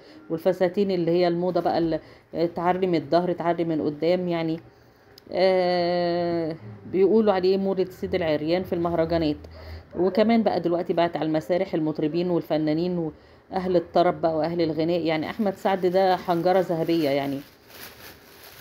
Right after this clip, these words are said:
والله أنا شايفة فيه دور كبير جدًا على النقابة، آه، نقابة الموسيقيين ونقابة الممثلين، إن هو لازم يبقى فيه، آه، في الحفلات ال-، والفنانين اللي طالعين المطربين والأهل الغناء، إن هم يعملوا لهم زي رسمي أو بدلة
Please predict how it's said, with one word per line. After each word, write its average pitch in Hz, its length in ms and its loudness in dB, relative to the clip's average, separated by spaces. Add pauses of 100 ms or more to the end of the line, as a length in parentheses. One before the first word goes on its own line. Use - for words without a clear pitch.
(300)
والله 254 420 4
أنا 226 120 4
شايفة 240 300 2
فيه 226 180 -2
دور 220 200 4
كبير 202 300 0
جدًا 185 380 0
على 175 320 2
النقابة، 190 540 0 (440)
آه، 170 460 4
نقابة 208 280 0
الموسيقيين 170 680 -2
ونقابة 175 380 0
الممثلين، 165 760 0
إن 180 160 0
هو 214 220 2
لازم 208 360 2
يبقى 180 220 -2
فيه، 202 240 -6 (380)
آه، 165 140 0
في 175 120 -4
الحفلات 185 580 0
ال-، 170 200 2
والفنانين 165 640 0
اللي 180 140 0
طالعين 170 480 -2
المطربين 165 720 0
والأهل 165 640 0
الغناء، 160 380 0
إن 165 120 -2
هم 185 180 -2
يعملوا 180 300 0
لهم 185 200 0
زي 175 400 2
رسمي 165 400 -4
أو 160 100 0
بدلة 165 380 0